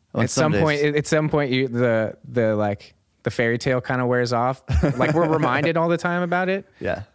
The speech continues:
Speaker 2: But it's still, you know, a job.
Speaker 1: Yeah.
Speaker 2: We still have, like,
Speaker 1: It's a
Speaker 2: things that we
Speaker 1: grind.
Speaker 2: have to do that we might not wanna do.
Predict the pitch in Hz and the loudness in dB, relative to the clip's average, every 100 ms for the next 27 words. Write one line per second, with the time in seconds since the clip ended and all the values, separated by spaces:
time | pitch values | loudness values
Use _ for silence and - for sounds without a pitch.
0 | - 113 107 - 123 98 - - 107 95 | -4 -2 -2 -2 -2 -2 -6 -6 -4 -4
1 | 107 120 107 98 98 - _ - 226 98 | -4 -2 0 0 -2 -8 _ -4 0 0
2 | 120 - 123 117 113 104 - - 113 110 | -2 -2 -2 -2 -2 -4 -8 -8 -2 0
3 | 101 113 113 - 110 - 110 117 113 104 | 0 -2 -2 0 -2 -2 -4 -2 -2 -2
4 | 113 107 95 101 98 101 101 107 | -2 -2 -4 -6 -4 -4 -2 -2